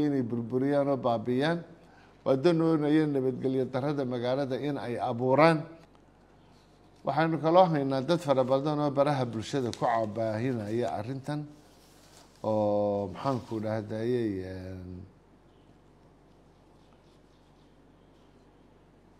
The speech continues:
oo arrintan, maxaan ku dhahdayay, ku jira. Qoraalkoodiina waanu haynaa, sawirkoodiina waanu haynaa.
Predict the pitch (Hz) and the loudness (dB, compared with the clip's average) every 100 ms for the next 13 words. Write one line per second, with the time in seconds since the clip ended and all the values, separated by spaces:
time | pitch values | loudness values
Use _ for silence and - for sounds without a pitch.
0 | - - - - 110 104 101 101 101 98 | -20 -20 -20 -10 -6 -2 -2 -2 -4 -4
1 | 98 98 95 - 107 131 131 131 117 131 | -4 -2 -4 -4 -6 -6 -4 -6 -4 -6
2 | 120 123 110 104 104 117 120 120 139 127 | -6 -4 -4 -4 -6 -4 -4 -4 -10 -8
3 | 139 147 147 - - - - - - - | -8 -8 -12 -20 -20 -20 -20 -20 -20 -20
4 | - - - - 151 175 147 139 143 147 | -20 -20 -20 -8 4 6 6 2 0 0
5 | 143 139 120 110 107 113 123 147 - - | 0 -2 -2 -4 -6 -6 -6 -8 -10 -18
6 | - - - - - 180 165 131 135 131 | -20 -20 -20 -18 -2 4 6 4 0 0
7 | 120 113 110 101 87 - 90 90 82 | 0 -2 -4 -6 -10 -12 -12 -12 -14